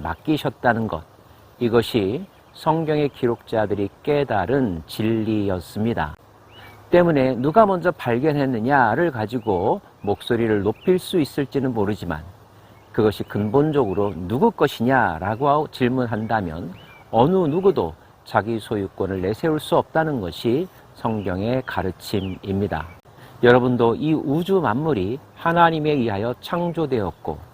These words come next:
궁극적으로 하나님의 통치 아래 있으며 그분의 것이라는 사실 믿으십니까? 그리고 그 믿음대로 여러분에게 주어진 모든 것들을 사용하고 계십니까?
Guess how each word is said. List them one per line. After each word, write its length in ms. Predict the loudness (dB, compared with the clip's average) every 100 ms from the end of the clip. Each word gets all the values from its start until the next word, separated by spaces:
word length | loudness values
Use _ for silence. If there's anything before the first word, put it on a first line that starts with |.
| -20 -20 -6
궁극적으로 880 | 0 0 0 -4 0 2 2 0 -2 -6 -8
하나님의 500 | 0 2 4 2 -2 -2
통치 480 | 0 0 -2 0
아래 220 | 2 2 0
있으며 720 | -2 -6 -6 -4 -4 -6 -10 -20 -20
그분의 420 | 0 2 2 0 2
것이라는 560 | 0 0 -4 -4 -6
사실 560 | -4 -4 -4 -2 -4 -6 -14 -16 -2
믿으십니까? 880 | 0 2 0 -2 -4 -4 0 0 0 -14 -20 -20 -20 -20 -20 -4
그리고 360 | 2 4 4 0 -8 -20 -12
그 260 | 4 4 4 -2
믿음대로 800 | -2 2 2 2 0 0 -2 -6 -16 _ _
여러분에게 680 | -2 2 2 0 -2 -2 -2
주어진 520 | 0 2 4 2 -2
모든 340 | 0 2 0 -2
것들을 640 | -4 -4 -4 0 2 2 -4 -16 -20
사용하고 840 | -2 2 4 2 -2 -2 -2 -2
계십니까? 640 | -4 -4 -6 -6 -6 -6